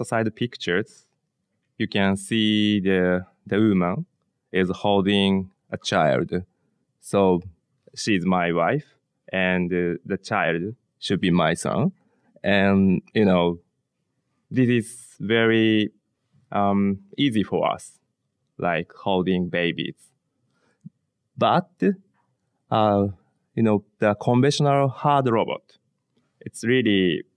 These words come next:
difficult to do something like holding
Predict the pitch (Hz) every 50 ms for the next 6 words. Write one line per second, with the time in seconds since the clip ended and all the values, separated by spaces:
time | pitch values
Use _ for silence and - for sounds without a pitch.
0 | - 98 92 107 110 - - - 85 - - - - _ _ _ _ _ _ _
1 | _ _ _ _ - - 98 90 87 87 - 95 90 85 71 58 - - - -
2 | 92 90 - 87 80 71 82 82 76 76 - _ _ _ _ _ _ _ _ _
3 | _ _ _ _ _ _ _ _ _ _ _ _ _ _ _ _ _ _ _ -
4 | 101 98 95 90 95 92 90 90 87 85